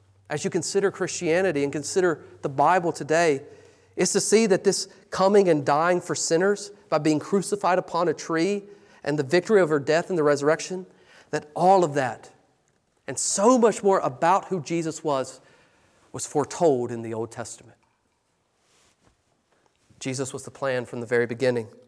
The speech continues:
which brings us to the final and most impacting step of preparation, the preparing spirit,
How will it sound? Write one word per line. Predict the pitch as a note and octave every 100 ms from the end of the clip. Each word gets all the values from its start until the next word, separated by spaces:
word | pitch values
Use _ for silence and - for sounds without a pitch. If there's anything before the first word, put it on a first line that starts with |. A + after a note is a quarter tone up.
| _ _ _ _ _ _ _ _ _ _
which | C#3+ -
brings | E3 D#3
us | D#3 -
to | D#3
the | C3+
final | - C#3+ C#3+ C#3 C3
and | B2+
most | B2+ B2
impacting | C#3+ C3+ C3+ B2+ C3+ B2+
step | - C#3 A#2
of | A#2+ -
preparation, | B2 - B2+ B2+ B2+ B2+ A2
the |
preparing | A#2 C3+ - C3 C3+ C3+
spirit, | - - _ C#3+ C3 A2+ -